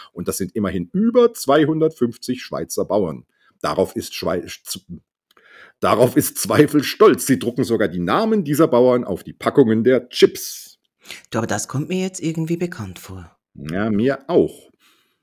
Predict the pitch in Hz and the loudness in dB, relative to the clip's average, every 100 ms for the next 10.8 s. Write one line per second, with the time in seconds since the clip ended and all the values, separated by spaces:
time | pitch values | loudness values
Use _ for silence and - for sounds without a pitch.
0 | - - 139 175 - 127 120 110 - 147 | -18 0 4 4 4 2 2 0 0 -2
1 | 127 104 92 90 87 101 87 - 80 95 | 0 -2 -2 -4 -6 -6 -10 -8 -8 -8
2 | 78 - - 151 - 90 - - 90 - | -10 -8 -4 -4 -4 -8 -8 -10 -12 -10
3 | 82 85 90 87 - - 156 - - 160 | -10 -8 -6 -8 -8 -6 -6 -6 -10 -4
4 | 127 - _ _ _ _ - 92 120 113 | -4 -6 _ _ _ _ -6 -2 -2 -2
5 | 98 - 82 - 123 127 85 78 107 104 | -4 -6 -10 0 0 0 -4 -8 -6 -6
6 | 90 90 76 82 - 147 101 98 92 82 | -6 -10 -12 -10 -4 -2 -2 -2 -2 -4
7 | - 90 85 85 165 - 117 - 82 87 | -6 -8 -8 2 2 2 -2 -4 -10 -6
8 | 82 90 82 78 - - 90 82 71 78 | -4 -4 -6 -8 -12 -10 -8 -8 -10 -4
9 | 101 104 87 - 82 - 76 78 - - | -4 -4 -8 -8 -12 -10 -14 -14 -14 -2
10 | 160 160 104 82 - 73 - | 4 4 2 -4 -6 -10 -14